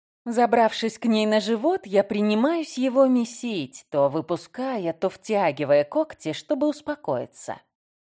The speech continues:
Она открывает глаза, принимает мое поведение за проявление симпатии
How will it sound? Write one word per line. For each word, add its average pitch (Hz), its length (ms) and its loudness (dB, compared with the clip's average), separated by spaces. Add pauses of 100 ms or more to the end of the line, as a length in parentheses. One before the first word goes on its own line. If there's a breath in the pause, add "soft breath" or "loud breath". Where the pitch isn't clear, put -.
(400)
Она 247 300 0
открывает 220 580 -2
глаза, 165 580 -4 (460)
принимает 214 640 2
мое 185 280 0
поведение 180 680 -2
за 165 120 -4
проявление 156 640 -6
симпатии 143 920 -10